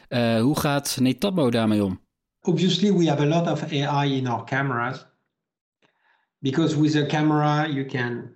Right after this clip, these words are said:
Speaker 2: uh, recognize people's face and see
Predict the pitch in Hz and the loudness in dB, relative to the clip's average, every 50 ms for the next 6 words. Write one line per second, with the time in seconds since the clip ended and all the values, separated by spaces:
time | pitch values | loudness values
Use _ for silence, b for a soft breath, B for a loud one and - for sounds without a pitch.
0 | _ - 135 123 120 - 117 113 113 123 123 113 - 165 160 170 147 - 147 147 | _ -14 -12 -12 -10 -10 -12 -12 -10 -8 -6 -2 0 0 2 0 0 0 0 0
1 | 139 139 143 139 - - 165 156 147 147 139 135 - - 143 139 143 147 156 156 | 0 0 0 -2 -2 -2 -2 0 2 0 0 0 0 0 0 0 2 0 0 -2
2 | - - - - - 123 123 127 123 107 - - - 143 139 139 139 139 139 - | -4 -8 -12 -14 -12 -8 -6 -4 -4 -4 -4 -4 -2 0 0 0 0 -2 -4 -8
3 | - | -12